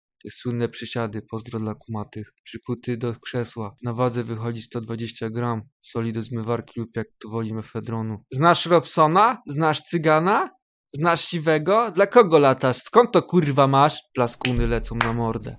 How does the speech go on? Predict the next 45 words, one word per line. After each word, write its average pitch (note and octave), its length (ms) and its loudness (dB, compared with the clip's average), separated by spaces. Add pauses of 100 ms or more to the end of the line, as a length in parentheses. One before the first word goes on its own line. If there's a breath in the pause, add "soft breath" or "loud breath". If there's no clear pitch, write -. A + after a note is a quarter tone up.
Kopanie A#2+ 440 -4
po A#2 140 -10
kostkach. A2 640 -6
Opowiadanie, A#2+ 540 -2
jak A2+ 200 -4
mi A2+ 80 -6
pod A2+ 200 -8
celą A2+ 300 -6
spreparują A2+ 760 -6
anus. A2 340 -6
Wszyscy - 320 -8
opowiadają, A#2 460 0
jaki A2+ 220 -12
wpierdol A#2+ 460 -2
zaraz A2+ 320 -4
dostanę, A2+ 440 -6
jak G#2+ 120 -6
się - 120 -12
nie A2 60 -6
przyznam A2+ 300 -8
do A2 80 -6
posiadania A2 520 -6
narkotyków. A2 720 -10
Nie A2+ 140 -4
powiem, A#2 260 -2
skąd A2 360 -8
to A2+ 100 -6
mam. A2+ 240 -2
Wszyscy - 320 -12
grożą, A#2 300 -2
ile A2+ 200 -4
to A#2+ 140 -6
lat A#2 220 -2
będę G#2 220 -8
siedział A2 200 -8
w G2+ 40 -12
więzieniu. G#2+ 540 -8 (300)
Już, - 120 -14
kurwa, A#2 320 -6
łzy A2+ 300 -4
w A2 80 -4
oczach. A2 400 -4 (300)
Przychodzi A#2 400 -6
jakiś A2+ 240 -10
komendant. A2+ 520 -6